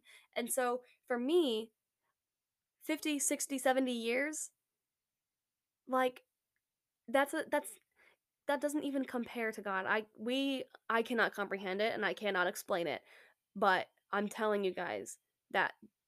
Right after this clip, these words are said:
the amount of time that I have left on this earth, I want to be using every single second of it living for the Lord, because <sighs> when it's all said and done,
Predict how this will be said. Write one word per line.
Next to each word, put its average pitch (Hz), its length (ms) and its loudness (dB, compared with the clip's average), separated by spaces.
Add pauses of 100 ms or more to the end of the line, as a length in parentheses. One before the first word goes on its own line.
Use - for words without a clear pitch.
(200)
the 202 120 -2
amount 220 240 2
of 247 80 -2
time 233 400 2
that 214 100 2
I 202 120 4
have 208 260 -2
left 202 340 2
on 208 240 2
this 190 300 0
earth, 214 300 0 (340)
I 220 160 4
want 254 180 0
to 247 80 -10
be 226 120 -6
using 208 540 -4
every 240 400 0
single 220 300 -4
second 226 460 -6
of 190 200 -6
it - 140 -2
living 220 320 -4
for 208 140 -10
the 190 80 -6
Lord, 196 400 -2 (420)
because 214 460 -2 (720)
<sighs> - 840 -16
when 254 200 6
it's 262 120 2
all 262 200 0
said 277 180 -2
and 262 140 -4
done, 254 380 -2